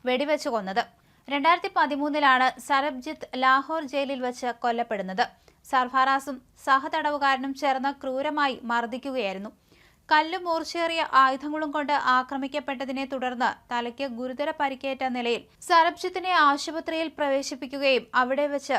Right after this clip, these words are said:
മരിക്കുകയും ചെയ്തു. ആയിരത്തി തൊള്ളായിരത്തി തൊണ്ണൂറിലാണ് പഞ്ചാബ് സ്വദേശിയായ സരബ്ജിത്തിനെ പാക് അധികൃതർ അറസ്റ്റ് ചെയ്യുന്നത്. ചാരവൃത്തിയും ബോംബ് സ്ഫോടനങ്ങളിലെ പങ്കും ആരോപിച്ചായിരുന്നു അറസ്റ്റ്. എന്നാൽ പാക് ആരോപണങ്ങൾ ഇന്ത്യ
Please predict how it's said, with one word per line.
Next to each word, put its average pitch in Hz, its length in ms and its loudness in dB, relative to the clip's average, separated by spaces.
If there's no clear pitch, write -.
മരിക്കുകയും 240 680 -2
ചെയ്തു. 185 340 -10
ആയിരത്തി 302 360 4
തൊള്ളായിരത്തി 349 440 0
തൊണ്ണൂറിലാണ് 294 720 0
പഞ്ചാബ് 254 400 -4
സ്വദേശിയായ 277 800 -2
സരബ്ജിത്തിനെ 247 720 -4
പാക് 302 340 4
അധികൃതർ 277 480 0
അറസ്റ്റ് 240 380 -2
ചെയ്യുന്നത്. 190 440 -6
ചാരവൃത്തിയും 277 800 2
ബോംബ് 254 360 -2
സ്ഫോടനങ്ങളിലെ 277 800 -2
പങ്കും 262 440 -2
ആരോപിച്ചായിരുന്നു 262 840 0
അറസ്റ്റ്. 190 380 -4
എന്നാൽ 240 340 0
പാക് 285 360 0
ആരോപണങ്ങൾ 294 580 2
ഇന്ത്യ 247 340 -2